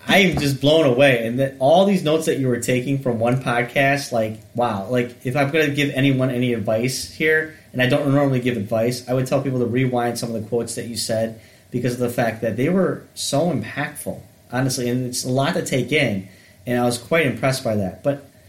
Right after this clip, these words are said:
more than anything, you're absolutely right. You know what's funny? And I'm just gonna end on this particular note. So last night, I get a text at two in the morning from Jordan.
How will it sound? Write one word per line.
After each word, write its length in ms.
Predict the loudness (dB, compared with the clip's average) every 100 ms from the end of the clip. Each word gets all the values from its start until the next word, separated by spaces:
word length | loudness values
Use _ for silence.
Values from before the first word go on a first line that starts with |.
| -20 _
more 120 | 0
than 80 | 2
anything, 220 | 4 2
you're 120 | 2 2
absolutely 420 | 2 0 0 0
right. 120 | 0
You 100 | 2
know 80 | 2
what's 160 | 2 0
funny? 260 | 0 0
And 80 | 0
I'm 60 | 0
just 100 | 0
gonna 140 | 0
end 320 | 2 0 -2
on 180 | -4 -2
this 320 | 0 0 -4 -6
particular 440 | -8 -6 -2 0
note. 280 | 0 -2 -6 -16 -20 -20 _ -18 -4
So 440 | 4 4 4 -4 -10 -2
last 280 | 2 2
night, 280 | 2 2 2 0
I 60 |
get 120 | 0
a 80 | 0
text 380 | 0 -2 -2 -4
at 140 | -6
two 140 | -4 0
in 60 |
the 60 | 2
morning 400 | 2 0 -4 -6 -12 -10 -8 -8 -8 -12 -18 -14
from 180 | -2 0
Jordan. 440 | 4 4 4 0